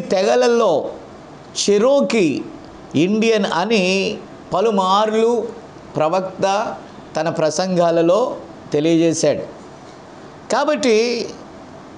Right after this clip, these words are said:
ఈ యొక్క పపాగో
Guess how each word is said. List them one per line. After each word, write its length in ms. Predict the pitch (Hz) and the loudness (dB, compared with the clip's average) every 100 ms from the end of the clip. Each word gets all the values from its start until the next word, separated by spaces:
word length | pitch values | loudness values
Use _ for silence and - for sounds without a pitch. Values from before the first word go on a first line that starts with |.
| - - 214 | -12 -2 2
ఈ 40 | 269 | 2
యొక్క 180 | 262 233 208 151 - - - - - - - - - - - - - - - - - - 190 | 2 2 2 0 -2 -10 -16 -20 -20 -20 -20 -20 -20 -20 -20 -20 -20 -20 -20 -20 -20 -6 -4
పపాగో 540 | 190 254 269 254 | 0 0 0 4